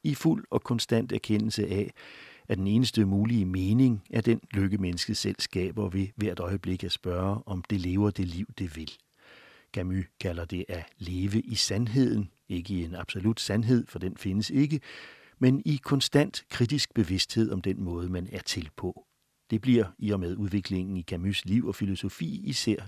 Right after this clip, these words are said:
efter modstandskampsårene, bundet til solidariteten. Jeg gør oprør,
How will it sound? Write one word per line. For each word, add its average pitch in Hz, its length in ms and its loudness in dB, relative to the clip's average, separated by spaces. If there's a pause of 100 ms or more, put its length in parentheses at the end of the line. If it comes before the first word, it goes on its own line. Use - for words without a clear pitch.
efter 98 220 -2
modstandskampsårene, 123 1200 0
bundet 104 340 2
til 98 140 0
solidariteten. 87 920 -4 (420)
Jeg 104 200 2
gør 98 140 2
oprør, 104 580 -2